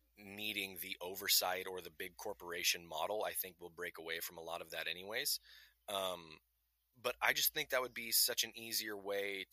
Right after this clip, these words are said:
to live within a community and form close bonds and,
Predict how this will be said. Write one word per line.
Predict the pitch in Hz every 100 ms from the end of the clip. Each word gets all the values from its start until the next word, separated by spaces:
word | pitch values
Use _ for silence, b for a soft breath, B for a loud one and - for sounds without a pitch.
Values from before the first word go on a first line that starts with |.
| -
to | 92 92
live | 101 101 90
within | 95 - 95
a |
community | 92 95 95 92 90
and | 85
form | - 98 95 92
close | - 92 92 - 87
bonds | 85 87 90 87 80 - B B B B
and, | 98 90 87 87